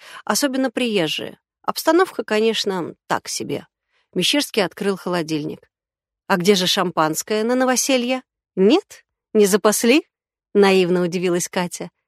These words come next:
«Надо же, какие!» Мещерский погрозил ей пальцем,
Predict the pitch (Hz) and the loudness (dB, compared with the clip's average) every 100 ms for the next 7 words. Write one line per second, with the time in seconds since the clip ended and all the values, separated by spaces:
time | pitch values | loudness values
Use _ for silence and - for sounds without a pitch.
0 | _ - 196 285 285 190 180 175 - 180 | _ -6 -2 0 0 -2 -4 -6 -6 -4
1 | 165 165 _ _ _ _ _ - - - | -4 -6 _ _ _ _ _ -20 -20 -20
2 | - 180 - 220 - 214 - 170 165 156 | -4 -2 0 0 0 -4 -4 -2 -2 -2
3 | 156 156 156 156 143 - - 175 | -4 -4 -4 -6 -6 -8 -14 -14